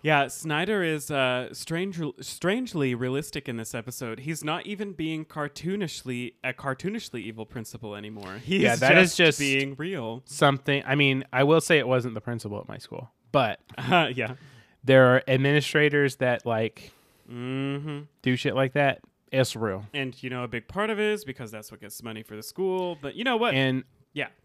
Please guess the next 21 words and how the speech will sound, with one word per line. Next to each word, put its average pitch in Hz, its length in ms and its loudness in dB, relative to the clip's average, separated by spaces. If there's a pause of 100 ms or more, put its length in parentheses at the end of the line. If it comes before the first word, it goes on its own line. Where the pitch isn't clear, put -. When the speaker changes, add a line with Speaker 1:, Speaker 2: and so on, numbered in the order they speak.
(100)
Speaker 1:
<laughs> - 720 -20
Speaker 2:
just 127 180 -2
one 135 140 4
more 131 100 4
thing 127 300 -2
I 117 160 -2
wanna 123 180 -2
point 123 220 -4
out 113 80 -8
for 120 100 -4
some 120 160 -6
people, 113 220 -4
'cause 120 120 -2
I 117 60 0
know 120 140 0
this 117 200 -4
is 113 120 -10
wild 110 320 -2
for 123 100 -10
some 123 160 -10
people. 131 400 -8